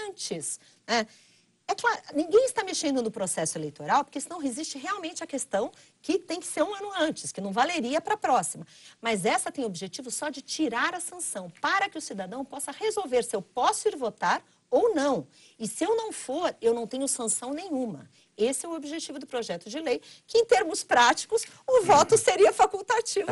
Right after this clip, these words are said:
nessa. É meu pro-, mas agora, assim, está lá pros meus nobres pares apreciarem, né?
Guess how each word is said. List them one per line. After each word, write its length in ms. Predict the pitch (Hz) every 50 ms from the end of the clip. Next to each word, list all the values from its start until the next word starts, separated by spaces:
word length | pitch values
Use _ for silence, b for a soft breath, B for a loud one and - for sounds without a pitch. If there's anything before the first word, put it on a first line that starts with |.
| 508 494
nessa. 280 | - 269 - - -
É 20 | 233
meu 160 | 247 254 285
pro-, 100 | - 339 B B B B B B
mas 180 | 254 254 254
agora, 240 | 269 247 254 269 277
assim, 240 | 294 - 240 190 175 -
está 280 | 196 - - - 254 262
lá 200 | 269 262 254 254
pros 160 | - 269 -
meus 200 | 285 269 262 -
nobres 360 | 233 240 254 240 285 320 -
pares 400 | - - 220 196 208 214 247 226
apreciarem, 680 | 277 - - 311 311 - 466 - - - 165 - 156 151
né? 180 | 151 160 170